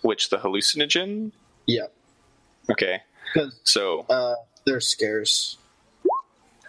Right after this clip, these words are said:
Speaker 1: that's enough to get two hallucinogen grenades, then. This one you get from a, uh, a shady-looking back alley dealer.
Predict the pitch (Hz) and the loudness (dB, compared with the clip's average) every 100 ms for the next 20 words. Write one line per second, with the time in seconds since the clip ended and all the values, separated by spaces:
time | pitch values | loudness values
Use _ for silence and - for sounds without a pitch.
0 | - 1077 - - - - - - - 120 | -14 -4 -2 0 0 0 0 0 0 -2
1 | - - 107 101 - _ - 139 120 104 | 0 0 0 0 -2 _ -4 -2 0 0
2 | 101 - 78 - 67 78 69 58 57 58 | 2 0 0 0 -2 -2 -2 0 -2 -2
3 | - 67 71 107 - _ _ _ _ _ | 0 0 0 -4 -10 _ _ _ _ _
4 | _ _ _ 190 175 202 165 131 110 - | _ _ _ 0 0 0 0 0 0 0
5 | - 123 110 101 90 76 71 - _ _ | 0 0 0 2 0 0 0 -4 _ _
6 | - - - 113 - 127 123 110 107 101 | -16 -14 0 2 2 0 0 0 0 -2
7 | 92 113 107 95 98 98 87 87 82 92 | 0 0 0 0 0 0 0 0 0 -2